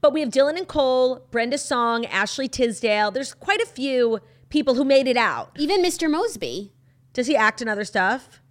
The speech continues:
Speaker 2: Yeah, I'm pretty sure.
Speaker 1: I'm pretty sure he was, um, convicted of manslaughter in, in, like, two thousand and fourteen or something.
Speaker 2: What?
Speaker 1: Yeah.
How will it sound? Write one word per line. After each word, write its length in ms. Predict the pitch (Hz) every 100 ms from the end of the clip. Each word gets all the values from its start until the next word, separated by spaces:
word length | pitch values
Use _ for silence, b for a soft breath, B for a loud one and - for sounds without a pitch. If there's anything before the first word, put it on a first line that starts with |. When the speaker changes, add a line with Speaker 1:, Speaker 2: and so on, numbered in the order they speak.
| _
Speaker 2:
Yeah, 180 | 247 392
I'm 120 | 381 240
pretty 280 | 320 339
sure. 600 | 381 - 277 269 262 294 269 - -
Speaker 1:
I'm 120 | 262
pretty 200 | 294 339
sure 340 | 339 277 247 233 -
he 160 | 233
was, 360 | 220 202 196 202
um, 460 | 190 180 170 175 - _ _ -
convicted 340 | 220 220 214
of 60 | 185
manslaughter 540 | 185 208 - 165 160
in, 60 | 156
in, 340 | - 170 170
like, 160 | 170 170
two 100 | 190
thousand 420 | 180 175 175 165
and 320 | 156 156 160 - - _ -
fourteen 360 | 185 185 175
or 60 | 160
something. 460 | 151 151 156 165 - _ _ _ _ _
Speaker 2:
What? 760 | 185 185 202 554 - - - - -
Speaker 1:
Yeah. 420 | 185 185 170 175